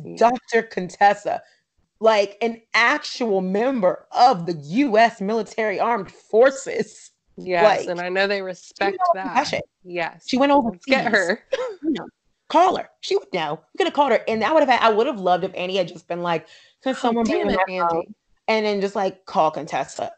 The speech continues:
Speaker 2: And you know they would answer. And they'd be like, he'd be like, "What is the likelihood of <laughs> getting a concussion if you were hit in the head with a mallet and a bowl?"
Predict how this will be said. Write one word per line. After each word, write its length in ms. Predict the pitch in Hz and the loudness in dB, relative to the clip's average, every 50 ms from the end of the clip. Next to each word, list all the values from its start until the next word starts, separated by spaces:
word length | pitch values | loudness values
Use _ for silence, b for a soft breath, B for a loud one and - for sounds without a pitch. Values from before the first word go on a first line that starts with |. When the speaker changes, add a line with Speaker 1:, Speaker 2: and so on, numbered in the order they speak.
| _ - | _ -4
Speaker 2:
And 120 | 196 202 226 | -2 0 0
you 60 | 262 | 2
know 140 | 262 294 294 | 4 4 6
they 100 | 285 269 | 6 4
would 120 | 233 202 185 | 4 4 2
answer. 540 | 180 185 214 226 185 175 - - - - - | 2 2 0 0 -2 -4 -6 -8 -8 -8 -6
And 100 | - - | -4 -2
they'd 200 | 202 208 208 196 | -2 -2 -4 -4
be 80 | 180 196 | -4 0
like, 340 | 190 185 180 180 185 185 - B B B B B | 2 4 4 4 2 -2 -4 B B B B B
he'd 100 | 269 226 | -6 -2
be 60 | 220 | 0
like, 140 | 240 220 190 | 0 2 4
"What 180 | 208 254 269 | 4 4 4
is 120 | 302 294 247 | 4 0 -2
the 80 | 269 240 | -2 0
likelihood 480 | 214 220 220 226 226 233 226 202 185 | 2 2 2 0 -2 -4 -4 0 0
of 200 | 233 214 185 202 | 0 0 0 -4
<laughs> 20 | - | -10
getting 340 | - - - 233 196 185 | -10 -6 -4 -4 -4 -4
a 20 | 226 | -6
concussion 680 | - - - 233 - - - - 190 - - - 165 160 | -6 -2 -2 -2 -2 -2 -4 -4 -4 -4 -4 -10 -8 -8
if 160 | 175 - - | -10 -10 -10
you 80 | - 170 | -10 -8
were 180 | 175 180 _ - | -8 -8 _ -4
hit 140 | 202 185 - | -4 -2 -2
in 120 | 190 180 | -2 -4
the 60 | 185 | -4
head 220 | 185 - 202 202 196 | 0 2 4 4 4
with 120 | 196 - - | 2 -2 -4
a 40 | |
mallet 360 | 180 175 180 180 180 185 180 - | -4 -2 0 0 2 2 2 0
and 140 | 175 175 | 0 -4
a 20 | 170 | -6
bowl?" 520 | 170 - - - 120 113 107 - - _ | -2 -2 -2 -2 -2 -4 -8 -8 -10 _